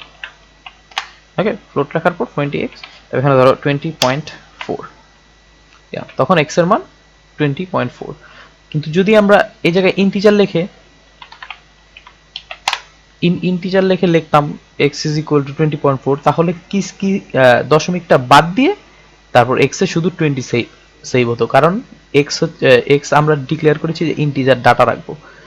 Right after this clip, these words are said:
তো ওখানে সে ফ্লোট ডেটা নেবে না, সে কি করবে, শুধু টোয়েন্টিটাকে সেভ করে রাখবে।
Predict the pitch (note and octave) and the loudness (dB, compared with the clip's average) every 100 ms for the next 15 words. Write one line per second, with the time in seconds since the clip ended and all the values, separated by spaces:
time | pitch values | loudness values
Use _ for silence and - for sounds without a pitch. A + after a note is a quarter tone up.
0 | - _ D3 D3+ C#3+ B2+ E3 E3+ - E3+ | -20 _ 2 2 2 0 -2 0 -2 -4
1 | - C3+ C3+ C3 C3 C#3 A#2 G#2+ - - | 2 2 4 0 2 0 0 -4 -10 -14
2 | _ _ _ - D3+ D3+ F#3 G#3+ B3 - | _ _ _ 0 0 2 0 0 0 -2
3 | C#3 C#3 D#3+ D3 B2+ G#2+ A2 - - - | -4 -2 0 -2 0 -2 -2 -6 -8 -10
4 | - - - | -10 -10 -14